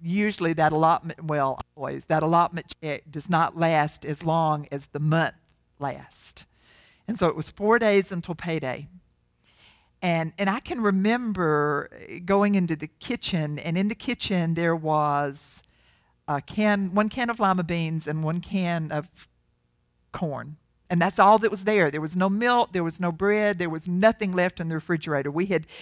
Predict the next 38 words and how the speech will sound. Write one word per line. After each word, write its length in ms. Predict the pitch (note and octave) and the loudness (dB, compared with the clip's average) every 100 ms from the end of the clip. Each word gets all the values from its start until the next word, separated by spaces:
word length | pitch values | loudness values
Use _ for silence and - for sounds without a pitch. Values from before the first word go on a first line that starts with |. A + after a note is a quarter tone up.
| - - - | -20 -14 2
we 120 | F#3+ | 4
had 200 | E3 D#3 | 4 0
eaten 320 | A3+ A3+ G3 | -4 -2 0
down 400 | F#3 F#3 F#3+ F#3 | 2 4 4 2
to 180 | F3 D#3+ - | 0 -4 0
absolutely 1000 | F#3 F#3 - F#3+ E3+ E3+ E3 D#3 D3+ D3+ _ _ _ _ _ - | 2 0 -2 0 2 2 0 -2 -2 -6 _ _ _ _ _ -4
nothing. 500 | D#3 D3 - - D#3 _ _ _ _ _ _ _ _ _ _ _ _ | -4 -4 -10 -16 -18 _ _ _ _ _ _ _ _ _ _ _ _
Now, 140 | G3 G#3+ | 2 4
what 260 | C4 - | 4 2
you 120 | A#3 C4 | -2 -2
can 260 | A3 F#3+ | 0 2
do 420 | E3 G#3 A#3 A#3+ | 2 2 2 0
in 100 | G#3+ | -2
situations 760 | G3+ B3 - G#3+ G#3+ - G#3 - | -2 -6 -6 -2 -2 -2 -6 -2
like 280 | G#3 G#3+ - | -2 -2 -4
this, 260 | A#3 A3 | -4 -4
I 60 | G3 | -2
mean, 100 | G3 | -2
you 80 | F#3+ | -2
can 160 | G3 - | -2 0
always 400 | C4+ D#4+ C#4+ - | 0 0 -2 -4
call 320 | - F#3 D#3 | -4 -2 -2
home 600 | - E3+ D3 C#3 C3 D3 - | -4 -6 -6 -10 -14 -16 -18
to 140 | - E3 | -10 -2
mom 260 | D#3+ D#3 | 0 0
and 100 | D3+ | -2
dad, 320 | D3+ B2 C3 - E3 | -4 -6 -8 -14 -6
right? 400 | E3 D#3+ F3+ F3+ - F3+ - G3+ | -2 0 -2 -6 -14 -18 -14 -12
"Uh, 340 | B3 D4 F4 F#4 | -10 -8 -8 -8
can 160 | A4 G#4 | -8 0
y'all 220 | G#4+ G4+ | 2 2
help 200 | G4+ E4+ | 0 -2
me 140 | D#4+ | -2
out 220 | D4+ B3+ | -4 -4
just 240 | F#3+ G3+ - | -6 -8 -6
a 40 | |
little 160 | G3 F#3 | -4 -2
bit?" 360 | F3 F3 D#3 | -2 -2 -4